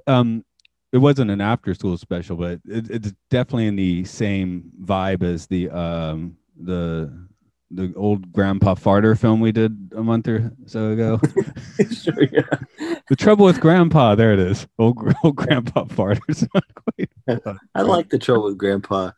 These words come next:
Speaker 2: Uh, this one, um, it's, it's, it's, it's really, I think, trying to be like a real movie so people would take its message more seriously,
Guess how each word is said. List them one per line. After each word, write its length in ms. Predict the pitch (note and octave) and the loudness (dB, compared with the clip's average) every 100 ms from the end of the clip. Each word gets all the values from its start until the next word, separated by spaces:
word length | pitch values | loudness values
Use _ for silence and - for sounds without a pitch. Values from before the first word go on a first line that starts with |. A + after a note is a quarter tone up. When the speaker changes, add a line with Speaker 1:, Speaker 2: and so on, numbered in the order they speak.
| _ _ | _ _
Speaker 2:
Uh, 260 | B2 A#2+ A2+ | 0 2 0
this 380 | B2+ E3 G#3 - | 2 4 4 0
one, 500 | A3+ A3 G#3+ G3+ G3+ - | 0 0 0 -2 -4 -8
um, 540 | - D#3 D3 D3 C#3+ - | -4 -2 0 -2 -4 -2
it's, 520 | E3 D3+ - - - _ _ _ _ _ _ | 2 2 -2 -10 -14 _ _ _ _ _ _
it's, 300 | E3+ - - - | -8 -8 -6 -6
it's, 240 | D3+ - | -6 0
it's 200 | E3 D3 | 0 0
really, 340 | E3+ G#3 G3+ E3+ | -2 2 4 4
I 60 | |
think, 280 | D3+ D#3 C#3+ | 2 -4 -4
trying 460 | - C3+ B2+ C3 C3 | -6 -2 0 0 -2
to 60 | |
be 200 | A#2 B2+ | -2 0
like 180 | A#2+ A2 | 0 0
a 60 | G#2 | -2
real 240 | G2+ A2 | -2 0
movie 320 | G#2 G#2 G#2+ | 0 -2 -2
so 160 | G#2+ G#2+ | -4 -6
people 260 | G#2 G#2 E2 | -6 -4 -4
would 100 | - | -4
take 240 | G2+ F#2+ | -6 -4
its 180 | - - | -8 -6
message 380 | F2 - A#2+ B2 | -8 -6 -8 -6
more 180 | B2+ B2+ | -8 -8
seriously, 760 | - C#3 C#3 C3+ D3+ C#3+ D3 | -4 -4 -4 -6 -8 -10 -12